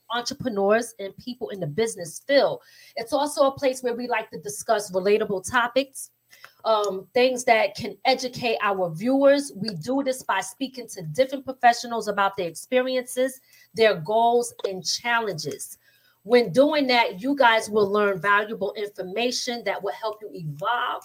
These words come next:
okay? Which is so important. It will help you evolve, y'all. That's the most important thing. This is a no judgment zone, like y'all seen on the intro, and we always tell people to come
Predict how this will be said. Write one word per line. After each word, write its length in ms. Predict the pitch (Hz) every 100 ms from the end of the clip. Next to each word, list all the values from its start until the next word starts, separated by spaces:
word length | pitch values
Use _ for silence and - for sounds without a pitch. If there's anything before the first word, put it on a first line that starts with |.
| - -
okay? 520 | 196 208 285 269 294 -
Which 220 | 190 226
is 160 | 226 -
so 240 | - 294
important. 640 | 285 247 - 349 339 339 415 - - -
It 40 | 254
will 160 | 247
help 200 | 240 294
you 120 | 262 262
evolve, 600 | 208 190 311 330 262 226
y'all. 380 | 233 220 214
That's 220 | 214 247 -
the 100 | 233
most 320 | 247 381 -
important 480 | 294 294 294 202 220
thing. 300 | 262 208 160 - - -
This 160 | 285 294
is 120 | 285
a 60 | 262
no 200 | 285 294
judgment 440 | 294 294 285 294
zone, 280 | 302 285 285
like 200 | 254 247
y'all 160 | 254 240
seen 400 | - 262 254 247
on 120 | 226
the 100 | 220 233
intro, 560 | 247 254 277 254 254 269 - -
and 100 | 208
we 80 | 247
always 360 | 247 247 254 247
tell 300 | - 240 226
people 360 | - 254 254
to 180 | 240 - 208
come 200 | - 240